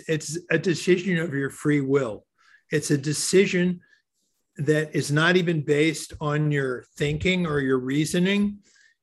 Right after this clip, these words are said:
It's, it's a kind of a spiritual decision of maturity to say, "You know what? Th-, there's no way that I can go back and relive this.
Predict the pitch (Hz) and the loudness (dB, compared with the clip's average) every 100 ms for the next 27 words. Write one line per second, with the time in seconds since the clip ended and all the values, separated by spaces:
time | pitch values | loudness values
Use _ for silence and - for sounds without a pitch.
0 | - 151 147 - - 160 147 151 - 160 | -2 0 -2 -8 -6 -6 -2 -4 -2 -2
1 | 156 147 - - - 165 180 185 180 160 | 0 0 -2 -8 -2 4 4 4 2 -2
2 | 127 123 117 160 160 139 117 120 - 131 | -2 -4 -2 0 0 -2 -8 -10 -6 -4
3 | 135 117 - 160 165 151 131 123 123 - | -4 -6 -4 0 2 2 0 -2 -6 -6
4 | 139 135 135 147 165 180 170 165 185 - | -4 -2 -2 0 0 2 2 2 0 -8
5 | _ _ _ 143 165 - 139 147 151 151 | _ _ _ -14 -14 -12 2 4 4 2
6 | 180 196 202 180 175 170 170 135 147 151 | 0 4 6 6 4 2 0 -4 -6 -6
7 | - _ - 147 151 151 147 160 151 160 | -12 _ -10 -2 0 2 4 4 4 2
8 | 156 151 151 139 147 156 143 156 151 160 | 0 0 -2 2 6 6 6 4 4 2
9 | 175 180 - | 0 0 -8